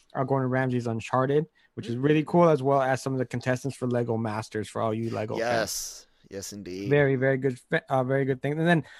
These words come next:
Speaker 1: the last one I'm gonna plug because Nancy did such a phenomenal job. I'm so jealous at some of the, uh, Spanish, uh, content that she
Speaker 2: <laughs>
Speaker 1: has. Uh, she has,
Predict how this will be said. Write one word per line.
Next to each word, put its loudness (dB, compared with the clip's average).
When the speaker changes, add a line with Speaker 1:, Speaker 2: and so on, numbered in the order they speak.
Speaker 1:
the 0
last 8
one 4
I'm 2
gonna 0
plug 0
because -4
Nancy -4
did -2
such -6
a -10
phenomenal -6
job. -2
I'm 0
so -2
jealous -4
at -12
some -4
of -8
the, -6
uh, 2
Spanish, -2
uh, -6
content -2
that -6
she -6
Speaker 2:
<laughs> 2
Speaker 1:
has. 2
Uh, 4
she 0
has, 2